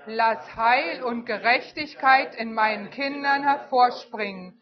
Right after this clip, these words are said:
damit sie durch Jesus Christus das ewige Leben erhalten und für immer in Gottes Herrlichkeit sein dürfen.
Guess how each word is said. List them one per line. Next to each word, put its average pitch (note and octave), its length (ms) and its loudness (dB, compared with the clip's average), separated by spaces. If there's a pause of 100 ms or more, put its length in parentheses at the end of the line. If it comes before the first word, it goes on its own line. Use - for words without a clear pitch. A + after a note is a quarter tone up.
(280)
damit A3 520 -4
sie B3+ 120 -10
durch G#3 340 -6
Jesus D4 540 -6
Christus G#3 680 -4
das G3+ 300 -4
ewige D4 460 -4
Leben B3 420 -6
erhalten G3+ 720 -2 (300)
und A#3 220 -4
für A3+ 120 -6
immer C4+ 560 2
in A#3 160 -6
Gottes A3+ 480 0
Herrlichkeit G#3+ 720 -2
sein F3 360 -6
dürfen. E3 560 -12